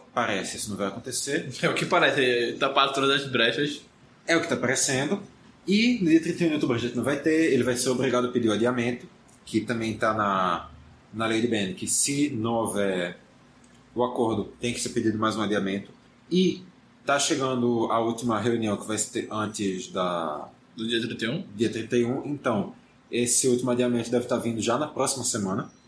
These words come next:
Speaker 1: não deve esperar
Speaker 2: E com
Speaker 1: tudo
Speaker 2: isso
Speaker 1: isso.
Speaker 2: também enfraquece ele, que pode ser que tenha que pedir renúncia.
Speaker 1: Muito possível. Convenhamos, apenas, sei lá,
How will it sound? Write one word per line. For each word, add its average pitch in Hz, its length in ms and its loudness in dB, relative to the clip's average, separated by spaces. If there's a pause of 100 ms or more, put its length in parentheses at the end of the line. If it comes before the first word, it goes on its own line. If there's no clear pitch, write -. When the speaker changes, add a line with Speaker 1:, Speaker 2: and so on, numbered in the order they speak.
(100)
Speaker 1:
não 104 140 -4
deve 104 180 2
esperar 98 600 0
Speaker 2:
E 151 120 0
com 180 160 -4
Speaker 1:
tudo 196 80 2
Speaker 2:
isso 160 480 2
Speaker 1:
isso. 170 200 -2
Speaker 2:
também 135 580 0 (100)
enfraquece 120 680 -4
ele, 190 360 2
que 160 180 -8
pode 143 380 -6
ser 131 140 -4
que 143 280 -8 (360)
tenha 135 160 -6
que - 80 -8
pedir 131 200 -4
renúncia. 123 480 -6 (120)
Speaker 1:
Muito 170 340 2
possível. 139 580 2 (420)
Convenhamos, 147 720 2
apenas, 135 360 -2
sei 156 120 0
lá, 104 120 2